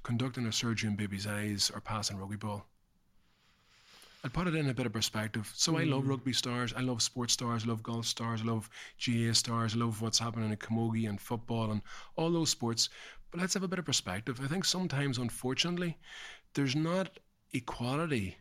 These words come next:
Speaker 1: in terms of the recognition that people get in different walks of life that aren't sports stars
Speaker 2: Yeah,
Speaker 1: or
Speaker 2: yeah, yeah, of
Speaker 1: Insta
Speaker 2: course.
Speaker 1: stars.
Speaker 2: Yeah.
Speaker 1: So, yes, they're phenomenal people, but I don't see them any more phenomenal than my mother, who spent fifty years of her life teaching.
Speaker 2: Yeah.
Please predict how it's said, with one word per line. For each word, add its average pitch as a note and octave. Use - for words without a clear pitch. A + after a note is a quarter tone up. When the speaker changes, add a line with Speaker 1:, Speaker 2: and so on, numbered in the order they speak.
Speaker 1:
in A#2
terms A#2+
of A2+
the A2
recognition A2
that G#2
people G2+
get G2+
in F#2+
different G#2
walks G2
of G#2+
life G2
that G#2+
aren't G#2
sports -
stars D#3+
Speaker 2:
Yeah, C3+
Speaker 1:
or -
Speaker 2:
yeah, B2
yeah, B2
of B2
Speaker 1:
Insta B2
Speaker 2:
course. A#2
Speaker 1:
stars. G2+
Speaker 2:
Yeah. C3
Speaker 1:
So, E3
yes, F#3
they're F#3
phenomenal E3+
people, C#3
but D3+
I E3
don't G3
see -
them D3+
any E3
more D3+
phenomenal G#2+
than G#2+
my G#2+
mother, G#2+
who -
spent A2+
fifty -
years G#2+
of G2
her F#2
life F#2+
teaching. G#2+
Speaker 2:
Yeah. C3